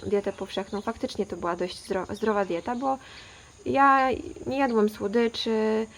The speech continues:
nie, mm, jadłam bardzo dużo owoców, warzyw, faktycznie mimo wszystko, ale jadłam też mięso, jadłam bardzo dużo nabiału, jadłam chleb, gluten, e, więc, e,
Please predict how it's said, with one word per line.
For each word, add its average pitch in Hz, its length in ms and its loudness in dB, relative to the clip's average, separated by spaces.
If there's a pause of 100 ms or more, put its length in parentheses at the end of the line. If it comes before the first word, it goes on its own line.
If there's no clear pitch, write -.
(380)
nie, 208 840 4 (180)
mm, 196 300 -2
jadłam 214 320 4
bardzo 208 220 4
dużo 202 260 0
owoców, 202 640 2
warzyw, 202 800 2 (140)
faktycznie 196 560 -4
mimo 202 220 2
wszystko, 196 640 -2 (540)
ale 285 160 8
jadłam 294 360 2
też 294 200 -4
mięso, 220 720 2 (220)
jadłam 208 260 2
bardzo 190 240 2
dużo 190 240 -4
nabiału, 196 580 4
jadłam 180 380 -2
chleb, 202 500 0
gluten, 185 600 -2 (500)
e, 196 220 4
więc, 226 560 0
e, 202 200 0